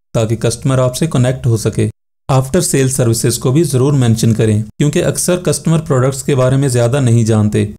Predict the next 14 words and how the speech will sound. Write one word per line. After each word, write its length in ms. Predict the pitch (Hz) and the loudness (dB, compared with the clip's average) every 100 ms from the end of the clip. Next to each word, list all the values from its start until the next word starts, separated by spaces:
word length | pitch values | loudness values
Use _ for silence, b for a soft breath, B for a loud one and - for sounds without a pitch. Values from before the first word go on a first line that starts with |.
| _ - | _ -4
और 120 | 135 | -2
इसी 260 | 135 127 175 | 0 0 0
वजह 240 | 151 127 | 2 2
से 160 | 123 135 | 0 0
वो 120 | 127 147 | 0 2
अंदरूनी 440 | 131 117 139 156 | 2 2 2 2
तौर 180 | 135 113 | 0 0
पर 180 | 139 - | -2 -4
पूरी 240 | - 143 160 | -2 0 2
तरह 200 | 151 123 | 2 2
मुतमईन 380 | 117 117 117 147 | 2 0 0 2
नहीं 260 | 131 143 | 2 4
हो 160 | 123 110 | 4 2
पाते। 380 | 110 107 107 | 0 -2 -2